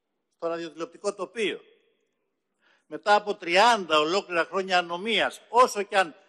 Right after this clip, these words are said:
πολεμήσατε και όσο κι αν συνεχίζετε να πολεμάτε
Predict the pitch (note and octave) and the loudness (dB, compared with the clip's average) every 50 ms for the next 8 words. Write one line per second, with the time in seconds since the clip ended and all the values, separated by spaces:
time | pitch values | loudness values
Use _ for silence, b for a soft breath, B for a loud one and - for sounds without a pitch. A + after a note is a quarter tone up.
0 | _ _ _ _ _ - F#3+ F#3 F3+ F3 F3+ F3+ G#3 B3+ B3 G#3 - D3 A#2 - | _ _ _ _ _ -2 0 0 2 2 0 -2 -2 -4 -6 -6 -6 -10 -12 -12
1 | _ _ _ _ _ _ _ _ _ _ _ _ _ _ _ - F3+ E3+ - F3 | _ _ _ _ _ _ _ _ _ _ _ _ _ _ _ -12 -10 -10 -10 -12
2 | E3 - F#3+ F#3 F#3 F#3 E3+ - - F3 E3+ D3+ - - A3+ G#3+ F#3+ E3+ D#3+ D#3 | -8 -2 -2 -2 -2 -4 -8 -12 -10 -10 -10 -10 -8 -4 -4 -4 -4 -4 -6 -6
3 | D3+ D3 - D3+ C#3+ C#3 C3+ D3 D#3 C#3+ - - _ | -8 -6 -6 -6 -6 -6 -4 -2 -4 -4 -4 -6 _